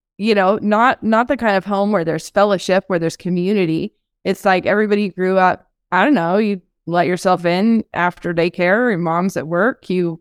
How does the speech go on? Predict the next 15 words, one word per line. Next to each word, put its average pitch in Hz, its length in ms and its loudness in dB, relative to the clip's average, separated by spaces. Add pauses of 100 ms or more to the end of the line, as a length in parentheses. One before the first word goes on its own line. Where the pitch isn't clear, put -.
(100)
make 175 260 -2
your 180 140 0
own 175 140 -2
food, 196 340 0
you 208 60 0
go 180 140 2
to 175 60 0
your 170 140 -2
own 185 180 0
bedroom, 175 440 2
you 185 100 0
watch 165 260 -2
your 170 100 -2
own 175 140 -2
shows. 165 500 0